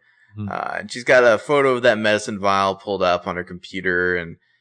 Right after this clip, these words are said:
Speaker 2: Emily's like, "Wait, as in gloves? You know, are you latex?" Spencer says, "No, like in masks. Like the one that we found on the Hannah doll, the bell tower." Emily's face is just, like,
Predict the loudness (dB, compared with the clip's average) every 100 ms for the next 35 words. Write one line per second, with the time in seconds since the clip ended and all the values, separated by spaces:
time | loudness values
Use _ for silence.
0 | _ -6 -4 -4 -4 -6 -6 0 0 0
1 | -6 -10 -10 -10 -12 -16 -8 -2 -2 -2
2 | -8 -12 -12 -12 -10 -6 -6 -6 -8 -8
3 | -8 -10 -10 -14 -20 -20 -18 -14 -12 -12
4 | -8 -2 -2 -2 -6 -10 -14 -12 -8 -4
5 | -6 -8 -12 -14 -18 _ _ _ -10 -6
6 | -4 -2 -4 -6 -8 -2 -2 -4 -10 -14
7 | -14 -8 -6 -4 -2 -2 -2 -6 -4 -2
8 | -2 -4 -6 -8 -10 -16 _ _ _ _
9 | 2 4 4 4 2 2 4 4 0 -6
10 | -6 0 0 -2